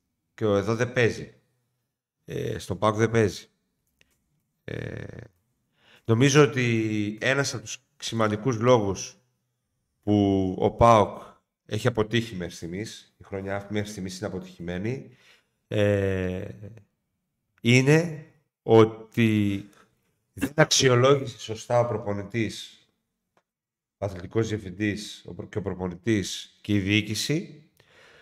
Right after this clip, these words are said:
τα μεγάλα συμβόλαια. Ο καθένας έχει το δικό του μερίδιο ευθύνης γι' αυτό. Ε... Και επίσης,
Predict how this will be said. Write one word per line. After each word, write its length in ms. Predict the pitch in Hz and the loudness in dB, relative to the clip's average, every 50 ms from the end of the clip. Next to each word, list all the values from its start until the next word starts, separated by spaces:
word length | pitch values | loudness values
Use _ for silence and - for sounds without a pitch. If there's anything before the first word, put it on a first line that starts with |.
| _ - _ _ _ _ _ _ _ _ | _ -20 _ _ _ _ _ _ _ _
τα 100 | - 120 | -4 -2
μεγάλα 320 | 110 110 110 117 123 127 123 | 0 2 4 4 4 4 2
συμβόλαια. 560 | - - 107 101 101 95 90 87 85 - - _ _ _ _ _ _ _ _ _ _ _ _ _ _ _ _ _ _ | -2 -6 -6 -4 -4 -4 -4 -4 -8 -12 -16 _ _ _ _ _ _ _ _ _ _ _ _ _ _ _ _ _ _
Ο 120 | - 98 | -16 -8
καθένας 480 | 98 113 107 101 117 123 135 127 127 - | -6 -6 -4 -4 -4 -4 -4 -4 -6 -8
έχει 180 | 131 117 127 | -8 -8 -8
το 120 | 120 127 117 | -8 -8 -8
δικό 300 | 107 107 107 113 123 120 | -8 -8 -6 -6 -6 -6
του 240 | 120 123 117 117 110 | -6 -6 -6 -4 -4
μερίδιο 380 | 110 110 110 110 120 107 107 | -4 -4 -4 -4 -6 -6 -6
ευθύνης 360 | 107 107 107 117 117 113 107 | -8 -8 -8 -8 -8 -8 -6
γι' 80 | 98 98 | -8 -10
αυτό. 420 | 95 92 - - 90 85 - _ _ _ _ _ _ _ _ _ _ _ _ _ _ _ _ _ _ _ _ _ _ _ _ _ _ | -10 -10 -10 -10 -12 -12 -12 _ _ _ _ _ _ _ _ _ _ _ _ _ _ _ _ _ _ _ _ _ _ _ _ _ _
Ε... 580 | - 95 95 92 90 90 87 85 85 82 80 80 80 - - - - - - - - _ _ _ _ _ _ _ _ _ _ _ _ _ _ _ _ _ _ _ _ _ _ _ _ _ _ _ _ _ _ | -10 -8 -6 -6 -6 -6 -6 -8 -8 -10 -10 -12 -14 -16 -18 -20 -20 -20 -20 -20 -20 _ _ _ _ _ _ _ _ _ _ _ _ _ _ _ _ _ _ _ _ _ _ _ _ _ _ _ _ _ _
Και 140 | - 139 123 | 0 2 2
επίσης, 800 | 117 120 - 143 143 143 - 175 165 - - - - - _ | 2 2 0 -2 -4 0 -2 -2 -2 -2 -6 -10 -14 -18 _